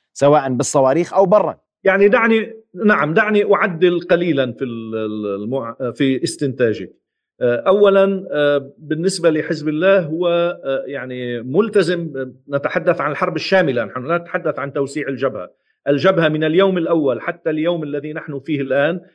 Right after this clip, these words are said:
Speaker 2: يعني الأحد في ثمانية تشرين أول بدأ حزب الله أول قذائف على، آه، رويسات العلم في مزارع شبعة، وكل يوم تتوسع الجبهة عمقًا وبحجم النار وبحجم الاستهداف.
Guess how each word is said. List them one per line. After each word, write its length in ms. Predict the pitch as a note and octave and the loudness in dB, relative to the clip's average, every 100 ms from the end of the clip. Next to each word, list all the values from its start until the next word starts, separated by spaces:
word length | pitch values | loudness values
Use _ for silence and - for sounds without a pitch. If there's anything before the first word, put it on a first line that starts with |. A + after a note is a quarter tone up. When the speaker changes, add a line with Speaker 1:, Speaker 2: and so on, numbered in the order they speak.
| _ | _
Speaker 2:
يعني 260 | C3 B2+ C3+ | -2 0 0
الأحد 340 | D#3 F#3+ D3 | -2 -2 -2
في 140 | - C#3 | -4 -8
ثمانية 420 | C#3 E3+ E3 D3 | -2 0 0 -2
تشرين 380 | C3+ - C#3 C3+ | -8 -8 -8 -4
أول 420 | D#3 C#3+ C3 A2 | 0 2 2 0
بدأ 360 | A#2 E3 D#3 C#3+ | -2 0 0 -2
حزب 280 | C#3+ A#2+ | -10 -8
الله 260 | C3+ D3 C3+ | -4 -2 -2
أول 260 | E3 C#3+ B2+ | 0 0 0
قذائف 480 | C3+ B2+ C#3+ C3+ | -2 -2 -2 -4
على، 300 | A2 B2+ A#2 A2 _ _ _ A#2 | -8 -6 -6 -8 _ _ _ -6
آه، 100 | A#2 | -2
رويسات 480 | C3+ C#3 D3+ D3+ C#3+ | 0 0 2 0 -2
العلم 320 | A#2+ D3 C3 | -4 -4 -4
في 120 | C3+ | -8
مزارع 380 | B2+ B2 C#3 A#2 | -8 -2 -2 -2
شبعة، 500 | - C#3+ C#3 F3 G3+ _ _ _ | -6 -8 -6 -6 -8 _ _ _
وكل 680 | B2+ C#3+ C#3+ - - C4+ B3+ | -2 0 0 -2 -2 -2 0
يوم 320 | G3 G#3 A#3 | 0 0 -2
تتوسع 600 | A3 G#3 G3 G#3 - C3 | -4 0 0 0 -2 -6
الجبهة 440 | C#3 C3+ A#2+ B2 A2+ | -6 -6 -6 -8 -4
عمقًا 500 | A3+ A#3+ A3 A3+ G#3 - _ _ - | -6 -2 -4 -4 -8 -14 _ _ -2
وبحجم 760 | D#3+ F#3 F#3 D#3 E3 G3 F3+ | 2 2 0 -2 -2 -4 -4
النار 440 | G3+ G3+ G#3+ A3+ G3+ | -6 -6 -4 -4 -6
وبحجم 520 | E3 D3+ D3 F#3 F#3+ | -6 -8 -6 -6 -6
الاستهداف. 640 | F#3 F3+ F#3 D#3+ G3+ A3 | -10 -8 -8 -4 -4 -4